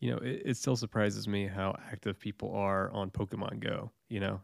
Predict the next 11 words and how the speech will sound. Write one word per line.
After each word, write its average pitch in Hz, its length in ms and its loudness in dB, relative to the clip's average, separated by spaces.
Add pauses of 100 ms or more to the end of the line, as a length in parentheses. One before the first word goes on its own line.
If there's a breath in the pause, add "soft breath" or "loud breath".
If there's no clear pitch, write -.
I, 117 200 0
I 117 120 -4
think 120 240 -6
Nintendo's 107 480 2
really 104 140 -2
got 104 320 -4
something 98 440 -4
with 98 120 -2
this 101 300 -6 (120)
augmented 101 380 2
reality, 101 760 -2